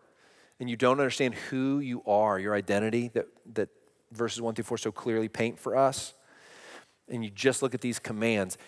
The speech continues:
you're gonna be really prone to approach this from a more, you're gonna walk out of here going, "I can pull myself up by my bootstraps,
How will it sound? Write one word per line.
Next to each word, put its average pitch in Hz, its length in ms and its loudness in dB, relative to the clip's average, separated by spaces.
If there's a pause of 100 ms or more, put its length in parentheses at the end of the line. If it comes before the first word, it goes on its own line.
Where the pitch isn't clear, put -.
you're 113 120 -6
gonna 123 140 -2
be 113 80 -2
really 107 300 0
prone 101 460 0
to 120 120 -2
approach 107 500 0
this 98 240 -2
from 104 200 -4
a 98 60 0
more, 107 280 0
you're 131 160 0
gonna 117 140 0
walk 139 280 6
out 139 200 8
of 131 140 0
here 98 320 0 (280)
going, 117 280 4
"I 139 160 10
can 117 140 -4
pull 147 240 -4
myself 135 440 2
up 147 120 2
by 127 140 6
my 131 160 4
bootstraps, 117 720 -2